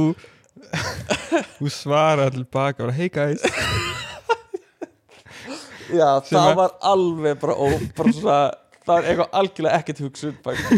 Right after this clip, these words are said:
Speaker 2: bara svona ósjálfrátt.
Speaker 1: Sko, ég, þú veist, ég var ekki viss hvort að þú væri bara eitthvað svona að djóka eitthvað, en svo
Speaker 2: Já.
Speaker 1: s-, ég hélt að þú hefði verið að djóka bara.
Speaker 2: Já.
Speaker 1: <laughs> Svo s-, varstu bara eitthvað, „Af hverju,
Speaker 2: Af
Speaker 1: af hverju sagði ég þetta?“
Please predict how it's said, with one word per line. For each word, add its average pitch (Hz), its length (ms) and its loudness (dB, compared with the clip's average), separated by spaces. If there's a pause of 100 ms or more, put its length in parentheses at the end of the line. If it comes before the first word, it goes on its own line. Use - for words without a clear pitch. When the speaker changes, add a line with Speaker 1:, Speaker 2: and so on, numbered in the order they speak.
Speaker 2:
bara 170 220 2
svona 139 180 -2 (420)
ósjálfrátt. 135 600 -2 (500)
Speaker 1:
Sko, 139 120 0 (120)
ég, 151 300 2 (640)
þú 135 80 -10
veist, - 260 -10 (280)
ég 160 280 0
var 160 140 2
ekki 139 100 -4
viss 156 160 -4
hvort 139 240 -2
að 123 60 -2
þú 127 100 0
væri 123 140 0
bara 120 100 -4
eitthvað 120 140 -6
svona 107 80 -4
að - 100 -20
djóka 120 240 -6
eitthvað, 113 220 -6
en 113 80 -4
svo 147 100 2
Speaker 2:
Já. 147 80 4
Speaker 1:
s-, - 160 -10 (320)
ég 139 160 0
hélt - 160 -2
að - 80 -4
þú 110 80 0
hefði 104 160 0
verið 107 140 -6
að - 80 -12
djóka - 180 -8
bara. 143 220 -2
Speaker 2:
Já. 147 580 0
Speaker 1:
<laughs> - 60 -10
Svo 170 120 0 (220)
s-, - 140 -18 (500)
varstu - 240 -6
bara 110 120 0
eitthvað, 101 200 -6
„Af - 160 -14
hverju, 110 240 -4 (180)
Speaker 2:
Af - 220 -16
Speaker 1:
af - 220 -12
hverju 127 160 -8
sagði 127 180 -2
ég 131 80 -2
þetta?“ 127 160 -6